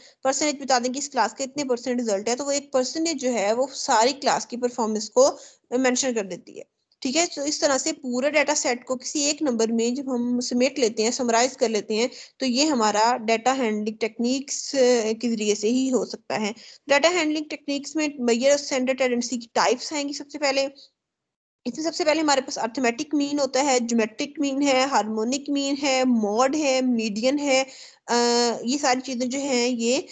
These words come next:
अ, measure of center tendency हैं। इसमें, अ, सबसे बड़ी जो एक कन्फ्यूजिंग, अ, मैथमेटिक्स की, अ, जो मतलब देखने में आती है या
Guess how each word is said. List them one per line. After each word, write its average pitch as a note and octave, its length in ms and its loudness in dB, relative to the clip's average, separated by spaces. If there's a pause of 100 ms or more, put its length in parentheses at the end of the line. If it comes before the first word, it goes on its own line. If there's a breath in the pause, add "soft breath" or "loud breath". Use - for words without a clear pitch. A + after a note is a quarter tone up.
(220 loud breath)
अ, - 40 -6
measure B3 560 4
of - 20 -6
center A#3+ 300 -2
tendency G#3 460 -2
हैं। G3+ 260 -6 (340 loud breath)
इसमें, F4 420 0
अ, C4+ 240 2
सबसे C#4+ 320 -2
बड़ी D4 420 4
जो C#4 500 2 (180)
एक B3 260 2
कन्फ्यूजिंग, C#4 760 0
अ, B3+ 560 4
मैथमेटिक्स A#3+ 640 0
की, B3+ 440 2
अ, - 100 -14 (800)
जो A#3 540 6 (340 loud breath)
मतलब A#3+ 260 4
देखने A#3+ 340 4
में C#4+ 100 2
आती C4+ 320 0
है A3 200 2
या A#3 340 0